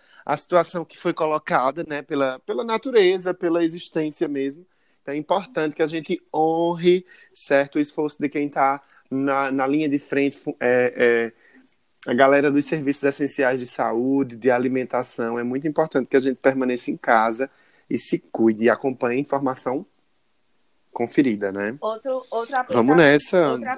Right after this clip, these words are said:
Speaker 1: Oi,
Speaker 2: aplicativo,
Speaker 1: oi, Mila.
Speaker 2: outro aplicativo importante que a gente precisa falar é o do auxílio emergencial. Infelizmente, é, depois que, o,
Speaker 1: Sim.
Speaker 2: que anunciou esse aplicativo do governo, muita gente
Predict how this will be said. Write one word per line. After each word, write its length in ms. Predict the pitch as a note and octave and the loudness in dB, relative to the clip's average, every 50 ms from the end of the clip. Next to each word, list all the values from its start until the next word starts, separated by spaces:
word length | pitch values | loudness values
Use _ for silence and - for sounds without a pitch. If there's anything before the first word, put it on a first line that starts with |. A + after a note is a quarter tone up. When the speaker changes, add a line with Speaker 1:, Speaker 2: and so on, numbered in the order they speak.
| - - | 0 2
Speaker 1:
Oi, 140 | D3+ D#3+ D#3 | 4 4 4
Speaker 2:
aplicativo, 160 | D3 C3+ - | 2 2 2
Speaker 1:
oi, 80 | D3+ C#3+ | 0 0
Mila. 440 | C#3+ C#3 C3 B2 A2+ A2+ A2 G#2+ G#2 | 0 -2 -2 -2 -2 -4 -4 -6 -2
Speaker 2:
outro 280 | G#3+ A3 A3+ A#3 C#4+ C4 | 0 0 0 0 -2 -8
aplicativo 540 | C4+ C4 B3+ B3 - A#3+ A#3+ A#3+ B3 A3+ A3+ | -10 -8 -12 -12 -10 -12 -12 -12 -14 -16 -16
importante 540 | A3 G#3+ - A3+ A#3+ A#3+ _ A3+ G#3+ - | -14 -8 -8 -8 -8 -8 _ -12 -14 -12
que 100 | _ - | _ -8
a 60 | G#3 G#3+ | -8 -8
gente 160 | - G3+ G3+ | -8 -12 -16
precisa 380 | - - G#3 G3+ G3 G3+ G#3 | -16 -18 -20 -14 -10 -10 -10
falar 540 | G3+ - A3 G#3 G#3+ G#3 G3 F#3+ F#3+ F#3+ F#3 - | -8 -8 -8 -8 -8 -6 -6 -6 -6 -6 -8 -8
é 180 | - G3+ G3+ G3+ | -6 -6 -4 -4
o 80 | A3 G#3+ | -4 -6
do 160 | G#3 A3 A3 | -8 -8 -6
auxílio 540 | G3+ G#3 A3 C4+ C4 _ - A3 G#3+ G#3+ G#3 | -6 -6 -6 -8 -12 _ -18 -16 -10 -10 -10
emergencial. 880 | G#3 G#3+ G#3+ G#3+ G#3+ - G3+ G#3 G#3 _ - A3+ G3 F3+ F3 F#3+ - _ _ _ _ _ _ _ | -10 -10 -14 -16 -16 -16 -18 -20 -18 _ -8 -6 -4 -4 -4 -6 -8 _ _ _ _ _ _ _
Infelizmente, 1000 | A3 B3 A#3+ C#4 B3 A#3+ B3+ C#4+ C#4+ C#4 C4+ B3+ A3+ A3 A3 G#3+ _ B3 A#3 A#3 - - _ _ _ _ | -10 -8 -4 -4 -6 -6 -6 -10 -12 -8 -6 -6 -4 -6 -8 -8 _ -10 -10 -10 -12 -16 _ _ _ _
é, 180 | - G3+ G3+ | -4 -2 -2
depois 380 | G3 G#3+ A#3+ A#3 B3 A#3+ A#3+ - | -2 -2 -4 -2 -4 -8 -8 -10
que, 420 | _ - B3+ B3+ B3+ B3 A#3+ A#3+ G#3+ | _ -20 -18 -16 -12 -10 -10 -8 -6
o, 40 | - | -6
Speaker 1:
Sim. 340 | A#3 - D3 C#3 C3 B2+ B2 | -4 -2 -2 -2 -2 -2 -2
Speaker 2:
que 60 | A#2+ A3 | 0 -2
anunciou 520 | A3 A3 A3 A3+ A3+ - - A#3 G#3+ G#3+ | -2 -2 -6 -12 -16 -10 -10 -10 -10 -8
esse 340 | G#3+ G#3+ G#3+ _ A#3+ A3+ G3+ | -12 -14 -14 _ -16 -10 -8
aplicativo 480 | G3+ G3+ - G#3+ G3+ G3+ G3+ - G3 F#3+ | -8 -8 -8 -10 -12 -12 -12 -12 -16 -14
do 100 | F#3+ F#3+ | -14 -10
governo, 420 | F#3 G3 G#3 G3 F#3+ F#3 F#3+ G3 | -10 -10 -10 -10 -12 -14 -12 -14
muita 560 | G3 G3+ A#3 C#4+ D#4+ E4 E4+ E4+ - F4 D4 | -16 -10 -6 -2 -2 -2 -2 -2 -4 -4 -4
gente 480 | D#4 C4+ B3 A#3+ A3+ A3 - B3 A3+ | -4 -6 -8 -8 -8 -8 -10 -12 -16